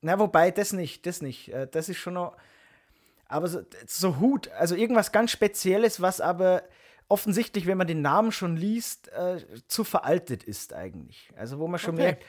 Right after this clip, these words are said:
Speaker 1: okay, das hat, also Hüte,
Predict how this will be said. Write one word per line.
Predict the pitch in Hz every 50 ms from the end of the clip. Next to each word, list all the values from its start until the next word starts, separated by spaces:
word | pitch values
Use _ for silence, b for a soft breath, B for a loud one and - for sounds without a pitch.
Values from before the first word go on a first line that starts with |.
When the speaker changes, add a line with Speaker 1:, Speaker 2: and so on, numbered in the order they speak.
| B B B
Speaker 1:
okay, | - - - 190 190
das | 185 185 175 -
hat, | 196 185 - _ _ - _ _ _ _ _ _ _ _ _ _ _
also | - 160 151 165 139
Hüte, | 117 170 226 233 - - 175 170 - -